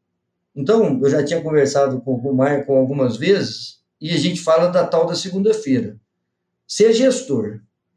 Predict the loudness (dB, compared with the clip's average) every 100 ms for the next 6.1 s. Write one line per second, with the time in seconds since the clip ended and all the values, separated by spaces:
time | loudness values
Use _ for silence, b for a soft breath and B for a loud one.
0 | _ -6 0 2 4 2 0 0 0 0
1 | 0 2 2 2 0 -2 -6 -4 -2 -4
2 | -4 -4 -2 -2 -6 -10 _ _ _ _
3 | -4 -4 0 2 2 2 0 2 2 0
4 | 0 0 0 2 0 -2 -8 _ _ _
5 | _ -2 0 2 2 4 4 4 4 2